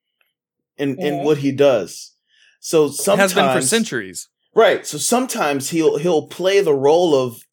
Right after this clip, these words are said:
Speaker 1: you know, "I'm, you know, you're in control."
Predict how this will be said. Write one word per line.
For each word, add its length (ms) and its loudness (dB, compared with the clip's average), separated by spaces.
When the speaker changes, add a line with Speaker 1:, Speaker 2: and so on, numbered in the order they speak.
Speaker 1:
you 120 -8
know, 520 -2
"I'm, 480 -2
you 120 -8
know, 120 -4
you're 320 0
in 160 0
control." 680 -2